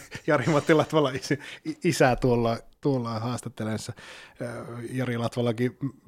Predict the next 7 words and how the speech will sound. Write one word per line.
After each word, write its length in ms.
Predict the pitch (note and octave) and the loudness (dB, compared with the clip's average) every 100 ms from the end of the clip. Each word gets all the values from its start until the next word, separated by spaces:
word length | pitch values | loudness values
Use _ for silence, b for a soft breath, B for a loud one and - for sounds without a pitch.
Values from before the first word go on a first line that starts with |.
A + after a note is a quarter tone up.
| - _ - - B D3 B2 - _ | -20 _ -16 -14 B -12 -14 -20 _
ralliautoilussa 720 | C#3+ C3 B2 A2+ A#2 B2+ B2 | -8 -6 -6 -8 -6 -6 -4
menestynyt, 580 | B2+ B2 A#2 C3 A#2 A#2+ - C#3 - | -4 -2 -4 -4 -6 -8 -12 -14 -12
menestynyt 560 | C#3 C3 A#2+ C3 A#2+ | -6 -4 -4 -6 -6
varsinkin 320 | B2+ A#2+ A#2+ A#2+ | -6 -6 -6 -2
kansallisella 640 | B2 A#2 A#2 G#2+ A2 A2 - B B B B B B - | -2 0 -2 -2 -4 -6 -12 B B B B B B -2
tasolla. 640 | C3 - B2 A2 G#2+ G#2+ - _ _ - | -2 0 0 0 -4 -8 -16 _ _ -12
Ö, 260 | B2 A#2+ | -8 -8